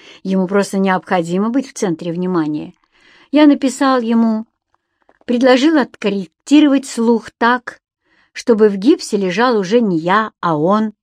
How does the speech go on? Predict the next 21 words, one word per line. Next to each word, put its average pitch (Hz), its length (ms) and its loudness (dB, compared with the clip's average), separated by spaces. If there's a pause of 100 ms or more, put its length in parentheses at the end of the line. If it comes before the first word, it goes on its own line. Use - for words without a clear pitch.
(420)
Пусть 330 260 4
девушки 185 540 -2
охают 180 540 -4 (260)
не 214 160 2
на 202 80 2
моей, 202 540 -2 (300)
а 170 100 -4
на 185 80 0
его 180 220 -2
странице. 185 760 -6 (800)
«А 226 140 2
он 180 240 -4
что?» — - 340 -8 (600)
спросила 190 520 -6
я, 170 240 -4
улыбаясь. 175 680 -8 (1000)
«Предложение 262 800 4
ему 180 180 -2
понравилось», — 170 920 -2
усмехнулся 262 720 -2
Рауль, 220 420 -2